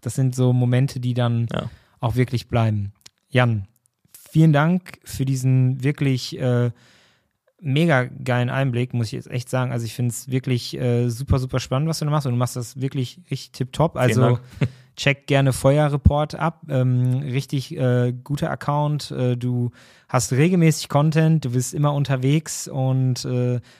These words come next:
Speaker 1: all das, obwohl du nebenbei auch, äh, Schichten in der Notaufnahme klopfst.
Speaker 2: Und das nicht zu wenig. <laughs>
Speaker 1: Genau, das nicht zu wenig. Und während wir hier gerade, äh, drehen, hast du gerade deinen Nachtdienst-Blog sozusagen. Das
Speaker 2: Ja.
Speaker 1: heißt, du hattest Nachtdienst, äh, Folge aufgenommen,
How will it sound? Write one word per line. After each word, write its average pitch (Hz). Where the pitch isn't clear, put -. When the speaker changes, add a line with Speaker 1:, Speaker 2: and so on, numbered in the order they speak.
Speaker 1:
all 135
das, 143
obwohl 135
du 139
nebenbei 135
auch, 131
äh, 131
Schichten 131
in 127
der 123
Notaufnahme 139
klopfst. 135
Speaker 2:
Und 120
das 113
nicht 117
zu 110
wenig. 113
<laughs> -
Speaker 1:
Genau, 139
das 135
nicht 147
zu 139
wenig. 160
Und 135
während 147
wir 143
hier 139
gerade, 143
äh, 139
drehen, 143
hast 139
du 135
gerade 135
deinen 127
Nachtdienst-Blog 156
sozusagen. 156
Das 131
Speaker 2:
Ja. 139
Speaker 1:
heißt, 131
du 127
hattest 139
Nachtdienst, 135
äh, 123
Folge 135
aufgenommen, 123